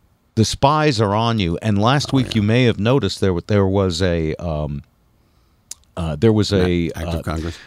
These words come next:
Speaker 1: well, there was a, no, there was a, I think the Biden administration said,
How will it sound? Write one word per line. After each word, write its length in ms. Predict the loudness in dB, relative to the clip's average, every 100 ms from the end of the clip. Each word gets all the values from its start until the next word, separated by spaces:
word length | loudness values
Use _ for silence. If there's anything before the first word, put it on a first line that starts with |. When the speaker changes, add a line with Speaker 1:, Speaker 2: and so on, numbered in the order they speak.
| 0
Speaker 1:
well, 200 | 2 4
there 80 | 4
was 120 | 4
a, 220 | 4 4 2
no, 200 | 0 2
there 120 | 0
was 180 | 0 0
a, 320 | 0 0 -2 -8
I 60 |
think 260 | -12 -6 -6
the 60 | -4
Biden 360 | 0 0 0
administration 720 | -2 -2 -4 -2 -2 -2 -6
said, 440 | -8 -4 -4 -4